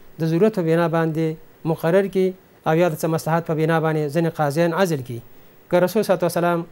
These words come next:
وګورو، په مختلفو ولایتونو کې هغه قاضیان مقرر کړي وو او کله کله به ځینې صحابه ته امر کاوه چې <clears throat> والینو چې هغه قاضیان مقرر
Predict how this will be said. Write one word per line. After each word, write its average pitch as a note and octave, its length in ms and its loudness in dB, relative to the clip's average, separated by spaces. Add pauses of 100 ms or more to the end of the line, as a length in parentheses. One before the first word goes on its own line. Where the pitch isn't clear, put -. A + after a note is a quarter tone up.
(220)
وګورو، E3+ 360 2
په E3 180 -2
مختلفو F#3 380 -2
ولایتونو E3+ 440 0
کې B2+ 100 -8 (400)
هغه E3 180 2
قاضیان E3+ 440 2
مقرر D#3+ 320 0
کړي D#3+ 240 -2
وو B2 100 -6 (460)
او F#3+ 160 6 (760)
کله A3+ 160 4
کله F#3+ 220 0
به F3+ 260 0 (220)
ځینې F3 200 2
صحابه E3+ 380 0
ته E3+ 120 0
امر E3+ 240 0
کاوه E3 140 0
چې E3 160 -4 (440)
<clears throat> F3 420 0
والینو E3+ 440 4 (300)
چې D3+ 60 -4
هغه E3 280 0
قاضیان E3 360 2
مقرر F3 320 2